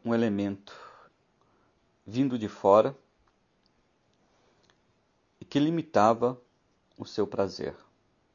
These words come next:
Daí então, da parte dela, a compreensão de sua experiência,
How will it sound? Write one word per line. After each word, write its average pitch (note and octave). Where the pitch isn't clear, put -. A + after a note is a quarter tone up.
Daí G#2
então, A2
da F#2+
parte F#2
dela, G2
a -
compreensão G#2+
de G2
sua F#2
experiência, G#2